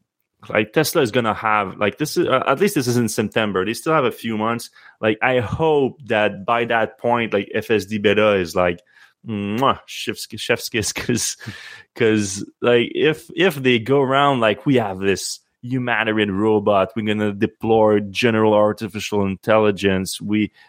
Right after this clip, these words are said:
uh, we're gonna have, like, this, this, uh, digital assistants that's gonna work flawlessly," now, like, all this A I stuff and everything, but they still have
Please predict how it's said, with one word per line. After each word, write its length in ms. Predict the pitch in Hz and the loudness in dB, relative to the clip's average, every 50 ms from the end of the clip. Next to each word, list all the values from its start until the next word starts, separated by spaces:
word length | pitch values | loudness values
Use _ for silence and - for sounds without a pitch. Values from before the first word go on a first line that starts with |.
| _ _ | _ _
uh, 240 | - 107 98 95 98 | -2 0 2 2 0
we're 140 | 101 101 104 | 0 -4 -4
gonna 220 | 98 107 104 107 104 | -4 -4 -4 -2 -2
have, 260 | 107 107 110 107 101 | 0 0 0 0 -2
like, 280 | 101 104 101 98 98 | -2 -2 -2 -2 -2
this, 260 | _ 104 101 95 - - | _ -4 -4 -4 -6 -6
this, 320 | - 104 101 - - - | -6 -6 -6 -6 -10 -8
uh, 540 | - - - - - - - - - - - 226 214 - _ _ 95 _ 62 62 _ _ _ - - _ _ - - - - _ _ 127 127 | -6 -4 -4 -4 -4 -4 -6 -8 -6 -8 -8 -8 -10 -16 _ _ -20 _ _ _ _ _ _ -20 -20 _ _ -20 -20 -20 -20 _ _ -10 -2
digital 480 | 113 120 139 113 123 110 - 120 117 | 4 4 4 4 2 -2 0 0 0
assistants 720 | 113 107 - - - 127 127 - - - - 110 104 95 87 | 0 0 -2 -4 -2 -2 -2 -2 -2 0 0 0 0 0 0
that's 160 | 104 98 92 | 0 0 0
gonna 200 | 87 110 104 101 | 2 2 2 2
work 320 | 98 98 101 110 110 101 | 2 2 4 2 2 2
flawlessly," 800 | - - - 113 117 113 120 123 120 113 101 - - 110 107 104 | 0 -10 -2 0 2 4 6 6 4 4 2 0 -4 0 0 0
now, 240 | 98 104 101 101 104 98 - | 2 0 0 -2 -2 -2 0
like, 200 | 110 104 - - - - - | -2 -2 -2 -4 -18 -20 -20
all 260 | _ - 120 139 147 131 | _ 0 0 0 2 2
this 260 | 117 110 107 104 - - | 0 0 -2 0 -2 0
A 120 | 117 113 | 2 2
I 180 | 113 110 110 107 | 4 2 2 0
stuff 300 | 101 - - 127 131 - | -2 -2 0 -2 0 0
and 60 | 117 104 | 0 0
everything, 220 | 104 104 139 123 | 0 0 2 0
but 80 | 107 104 | 0 2
they 80 | 107 107 | 0 0
still 420 | - - - - - 156 151 147 | -2 -2 -8 -2 0 2 2 2
have 360 | 117 131 131 135 135 127 113 | 2 2 2 2 2 0 -2